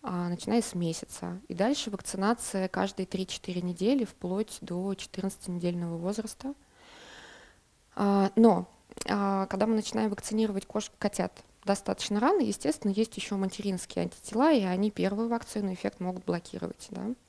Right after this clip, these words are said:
А, э, если мы говорим про, а, маму, вот вакцинированная у нас кошка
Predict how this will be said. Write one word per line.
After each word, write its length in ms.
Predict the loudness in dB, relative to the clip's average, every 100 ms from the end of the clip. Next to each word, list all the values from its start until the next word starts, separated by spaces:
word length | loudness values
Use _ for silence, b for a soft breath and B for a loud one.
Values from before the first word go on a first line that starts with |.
| B B B B B B B -20 -8
А, 420 | -4 -2 -2 -4 -6 _ _ _
э, 400 | -8 -6 -2 0 0
если 340 | -2 -2 2
мы 120 | 2
говорим 380 | 4 2 2 0
про, 440 | 0 2 2 0 -2 -12 _ _ _ _ -6 0
а, 380 | 2 4 2 4
маму, 340 | 6 6 4
вот 180 | 0 -2
вакцинированная 680 | -6 0 4 4 4 2 0
у 20 |
нас 200 | 0 -2
кошка 480 | -2 -2 0 -4